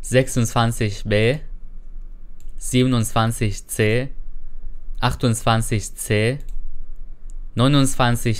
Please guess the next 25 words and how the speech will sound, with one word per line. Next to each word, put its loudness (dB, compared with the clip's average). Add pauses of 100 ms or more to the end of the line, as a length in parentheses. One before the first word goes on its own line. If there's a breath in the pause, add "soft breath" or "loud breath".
A 4 (680)
und 4 (140)
dreißig 2 (140)
B. 2 (1400)
بتمنى 4
أصدقائي 6
تكونوا 4
حليتوا 6
كل 4
شيء 2
بشكل 2
صحيح، -2 (640)
وإذا 4
كان 6
في 6
بعض 4
الأخطاء 4
ما 4
في 0
مشكلة 4
أبدا، 4
مهم 4
إنه 4
حاولتوا 4
تحلوا. 0